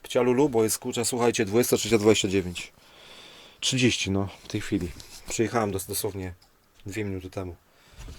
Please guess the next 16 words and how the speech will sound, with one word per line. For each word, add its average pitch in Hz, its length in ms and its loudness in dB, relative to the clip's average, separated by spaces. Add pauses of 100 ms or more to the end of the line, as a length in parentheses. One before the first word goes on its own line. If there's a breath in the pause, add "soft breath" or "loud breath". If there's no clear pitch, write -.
(1900 loud breath)
No 101 60 -12
więc 95 200 -10
trzeba 101 180 -8
się, 101 160 -10
słuchajcie, 101 360 -6
szykować - 360 -8
na 104 140 -10
szybko - 280 -8
w - 40 -8
spanie. 127 400 -2 (840 loud breath)
I 143 180 -6
jutro 147 340 2
będzie 143 200 0
prawdopodobnie 143 680 2
jakieś 127 280 0
wyjście 123 440 0